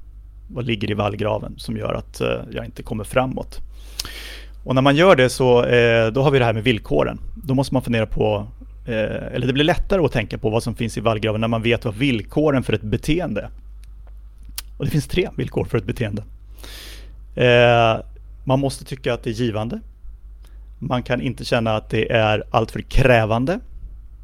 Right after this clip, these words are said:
Och man måste få en impuls för att göra någonting.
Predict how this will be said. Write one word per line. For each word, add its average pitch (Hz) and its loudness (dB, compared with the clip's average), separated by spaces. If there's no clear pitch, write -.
Och 131 0
man 113 -4
måste - -6
få 104 2
en 127 -4
impuls - -4
för 117 0
att 107 -2
göra 104 0
någonting. - -8